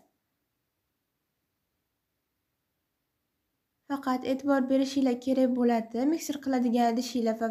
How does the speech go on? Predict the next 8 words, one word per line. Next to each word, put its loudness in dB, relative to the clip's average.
venchikinglar -2
toza, 2
yog'siz, -2
quruq 2
bo'lishi -2
shart. -4
Va 0
tuxumimiz 2